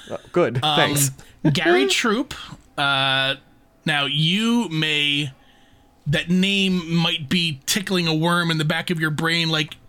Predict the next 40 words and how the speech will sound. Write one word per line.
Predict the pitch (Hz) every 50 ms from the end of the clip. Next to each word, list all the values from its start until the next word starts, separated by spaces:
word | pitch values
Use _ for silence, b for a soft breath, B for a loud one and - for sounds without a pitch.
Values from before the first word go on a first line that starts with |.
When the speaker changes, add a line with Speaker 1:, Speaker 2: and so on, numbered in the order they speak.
| - - -
Speaker 2:
why, | 156 190 277 349 349 -
like, | 220 240 233 190 - _ _ -
that's, | 269 269 - - - -
that | - - - 214 214
doesn't | 196 247 240 285 311 302
just | 311 277 - -
sound | - 220 220 226
like | 214 -
a | - 160
random | 147 156 170 180 190 190 175 151 139 139 139
name. | 160 233 294 277 165 123 120 117 110 110 - B B B B B B B B B
Why | 147 151 165 214 262
is | 269 247 -
that | 262 254 233 240
name | 247 240 240 240 208 - B B B B B B B B -
well, | 185 185
he | 170 - - 226 240
was | 262 254 190
the | 220 226 180
author | 180 185 214 240 - - 196 180
of | 165 170 170 151
the | 175 160
book | 143 160 185 - -
Bad | 143 135 127 180 170 170 170 170 151 131
Twin, | - - - 190 190 151 123 127 135 170 185 190 - -
who, | - 180 165 - -
which | 147 143 135 135 - - -
was | 156 151 139 135 131 127 - - - -
mentioned | 143 139 135 135 135 - 147 135
in | 135 135
the | 135 -
Speaker 1:
Ah. | 151 143 139 135 - 170 165 170 165 160 156 156 151 143 135 135 135 131
Speaker 2:
show. | 165 143 131 131 139 175 220 - - B B B B B B B 170
Speaker 1:
And | 160 160 170
Speaker 2:
And | 190 196 202
Speaker 1:
released. | 175 - 147 175 240 285 247 - - - - - - - -
Speaker 2:
and | 214 220 226 196
he | - - 240 233 240 -
also | - 196 208 240 285 302 - - - 208 185 170 180 196 208 226 - - - 190
created | - - 208 208 190 190 190 214 208 208 214 185 -